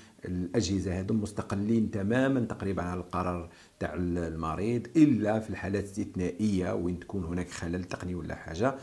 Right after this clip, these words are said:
فهذوكم راح يعطوا دي سينيال سونور ولا غيره باش يقدر ي-،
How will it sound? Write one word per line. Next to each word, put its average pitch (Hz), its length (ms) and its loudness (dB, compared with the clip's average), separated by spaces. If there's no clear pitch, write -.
فهذوكم 104 680 0
راح 90 240 -2
يعطوا 92 260 -4
دي 87 120 -2
سينيال 85 480 -4
سونور 82 480 -6
ولا 82 300 -8
غيره 101 460 4
باش 95 280 -4
يقدر 98 400 -2
ي-، 90 280 -4